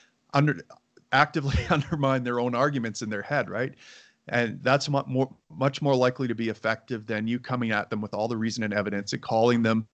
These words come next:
libtards or ad hominem attacks. That is guaranteed to get them entrenched in their dogma.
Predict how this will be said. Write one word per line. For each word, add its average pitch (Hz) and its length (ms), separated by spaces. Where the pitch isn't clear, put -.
libtards 107 760
or 101 420
ad 117 200
hominem 135 420
attacks. 107 400
That 135 400
is 120 160
guaranteed 120 600
to 123 60
get 110 200
them 113 100
entrenched 113 400
in 113 60
their 113 100
dogma. 98 500